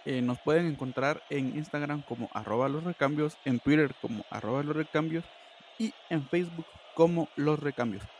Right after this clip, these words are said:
Muchas gracias a todos por, por habernos acompañado. Sí, estos capítulos de aquí a que se reinicien las ligas, bueno, eh, mientras siga irregular la cosa, pues ahí vamos a ir yendo. Eh, gracias a todos por habernos acompañado, eh, nos,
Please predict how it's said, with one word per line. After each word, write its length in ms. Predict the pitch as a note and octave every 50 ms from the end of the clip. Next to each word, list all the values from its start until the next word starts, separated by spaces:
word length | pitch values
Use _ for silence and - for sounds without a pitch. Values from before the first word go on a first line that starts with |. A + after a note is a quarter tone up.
| - - - -
Muchas 260 | D3+ D#3+ - F#3 E3+
gracias 220 | D#3 E3+ E3 E3+
a 80 | D3+ B2+
todos 240 | - D#3 E3 E3 D#3
por, 240 | - B2+ A#2+ B2 A#2+ - -
por 120 | - A#2+
habernos 340 | A#2 A2+ B2+ C#3+ D#3 D3+ C#3
acompañado. 680 | C3 - A#2 A2+ G2+ G#2 A#2 C3+ C#3+ D#3+ F3 F3+ F3 - - -
Sí, 260 | - F#3 F3 D#3 C3+
estos 400 | C3 C3 - C#3+ C#3 C3+ - - -
capítulos 520 | - - - C#3 - - C#3+ C3 B2 A#2+ A#2
de 100 | A2 A2
aquí 180 | - - C3+
a 40 | C3+
que 140 | - - C3
se 140 | - - G2+
reinicien 320 | G2+ G#2+ A#2 A#2 - C3
las 100 | A2 G#2+
ligas, 260 | B2+ D3 D3 C#3 C3 -
bueno, 200 | - C#3 C3 A2 - - - - - - - - - - - - -
eh, 360 | - B2+ B2+ A#2+ A#2+ A#2 A2 G#2+ - - - -
mientras 440 | - A#2+ A#2+ A#2 A2+ - A2+ A2+ -
siga 280 | - - C3 C#3 C#3+
irregular 340 | C3+ C3 A#2+ A2+ A2+ A#2+ B2+
la 80 | C3 B2
cosa, 240 | - C#3+ D3 D#3
pues 180 | C#3 - A2+ A2
ahí 140 | A2+ A2+ B2
vamos 300 | B2+ C3 C#3 C#3+ C3+ C3
a 60 | A#2
ir 120 | A#2+ B2
yendo. 300 | C3 D3+ E3 F3+ F#3+ F#3+ - - - - - - - -
Eh, 120 | C#3+ C3+ C3
gracias 300 | C3+ C#3 D3+ D#3 E3 D3+
a 80 | C#3
todos 240 | - - D3 D3+ D#3+
por 160 | - D3+ B2
habernos 280 | A2 A#2+ C#3 D3 C#3+ C#3+
acompañado, 680 | C3 B2 A2+ - - A#2+ B2+ C#3 D3+ E3+ F3 F3 E3+ - -
eh, 440 | C3+ B2+ B2 A#2+ A#2+ B2 B2 A#2+ - -
nos, 640 | B2 A#2+ A#2+ B2 A#2+ A#2 A2+ A2+ A#2 - - -